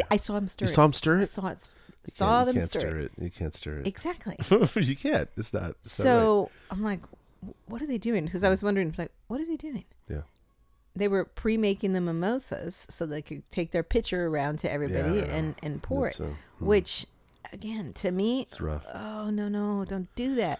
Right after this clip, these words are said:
Speaker 2: Yeah,
Speaker 1: So
Speaker 2: so you,
Speaker 1: when
Speaker 2: you
Speaker 1: I tasted your,
Speaker 2: Yeah.
Speaker 1: and I, you know, 'cause I didn't order one,
Speaker 2: Yeah.
Speaker 1: but I took a sip of yours, and I'm like, "Oh, God." One, it doesn't taste like real orange juice. Two, it's flat because I'm like, "Where's the
Speaker 2: Okay.
Speaker 1: bubbles?"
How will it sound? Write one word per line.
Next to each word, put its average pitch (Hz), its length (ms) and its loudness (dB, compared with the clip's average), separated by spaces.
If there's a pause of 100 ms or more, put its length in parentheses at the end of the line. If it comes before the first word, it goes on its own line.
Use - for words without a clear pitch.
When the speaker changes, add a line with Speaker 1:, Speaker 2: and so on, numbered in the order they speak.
Speaker 2:
Yeah, 143 220 8
Speaker 1:
So - 200 6
Speaker 2:
so 139 200 12
you, 147 120 4
Speaker 1:
when 151 140 8
Speaker 2:
you 151 140 8
Speaker 1:
I 226 140 2
tasted 269 580 -2
your, 220 260 4
Speaker 2:
Yeah. 208 220 4
Speaker 1:
and 208 180 2
I, 233 120 0
you 247 180 -4
know, 180 140 0
'cause 214 140 -4
I 240 100 4
didn't 269 180 2
order 180 200 2
one, - 280 -12
Speaker 2:
Yeah. 95 240 2 (160)
Speaker 1:
but 220 120 6
I 226 80 6
took 262 200 0
a 262 60 2
sip 233 240 0
of 185 80 -2
yours, 123 420 -6
and 175 140 -8
I'm - 180 -12
like, - 280 -16 (240)
"Oh, 233 140 -8
God." 220 420 -8
One, 240 420 0 (140)
it 190 100 0
doesn't 208 360 -2 (240)
taste 190 240 0
like 165 160 -2
real 160 180 0
orange 143 320 -6
juice. 160 300 -8 (140)
Two, 277 280 0 (220)
it's - 160 -4
flat - 560 -6 (140)
because 175 580 -2
I'm 185 80 -4
like, 170 140 0
"Where's 190 260 6
the 277 60 4
Speaker 2:
Okay. 254 60 -2
Speaker 1:
bubbles?" - 520 2